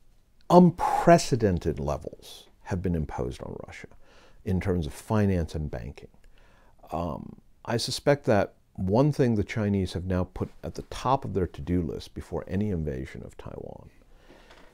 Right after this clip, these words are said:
is the creation of an alternate financial system, which is something that you don't just simply create overnight, but more importantly, you have to get other countries' banks to sign on.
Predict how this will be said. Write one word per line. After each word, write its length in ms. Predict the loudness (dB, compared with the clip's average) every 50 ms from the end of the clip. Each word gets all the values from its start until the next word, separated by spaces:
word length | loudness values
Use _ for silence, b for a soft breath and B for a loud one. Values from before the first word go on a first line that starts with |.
| b b -4 2
is 400 | 6 8 10 10 8 8 4 0
the 80 | -4 -8
creation 560 | -10 -8 -4 0 2 2 2 2 0 -2 -4
of 120 | -4 -4 -4
an 100 | -6 -8 -8 -4
alternate 540 | -4 -4 -4 -4 -4 -4 -4 -4 -4 -6 -10 -18 -20 -20
financial 680 | -14 -8 -6 -4 -2 -2 -4 -4 -6 -8 -10 -14 -16
system, 440 | -16 -16 -16 -16 -18 -18 -20 -20 -20 -20 -20 -8 -4
which 240 | -2 -2 0 2
is 560 | 4 4 4 4 4 2 -2 -4 -8 -12 -14 -12 -10
something 420 | -6 -4 -2 -2 0 0 0 2 4
that 280 | 4 4 2 0 -4 -10 -20 -16 -8 -4
you 100 | -2 0
don't 240 | 4 4 4 4 4
just 240 | 2 0 0 0 0
simply 240 | -4 -2 -2 -2
create 420 | -2 -4 -6 -4 0 2 4 4 4
overnight, 520 | 2 0 -2 -4 -6 -4 -4 -4 -4 -4 -8 -14 b b b b b b b b b b b b b b b b 0
but 100 | 0 2
more 220 | 4 6 6 8 6
importantly, 580 | 6 4 2 2 2 2 2 2 2 2 2
you 200 | 0 0 0 0
have 280 | 0 0 -2 -4 -4 -4
to 80 | -4 0
get 240 | 0 0 0 0 -2 -4
other 260 | -2 0 2 0 0
countries' 840 | 0 -4 -8 -6 -2 -2 -2 -2 -2 -2 0 2 2 2 2 0 -2
banks 640 | -6 -4 -2 0 0 0 -2 -4 -10 -14 -14 -16 -18 _ _
to 80 | -8 -6
sign 440 | -6 -4 -2 0 0 0 0 0 0
on. 280 | 0 0 -2 -4 -10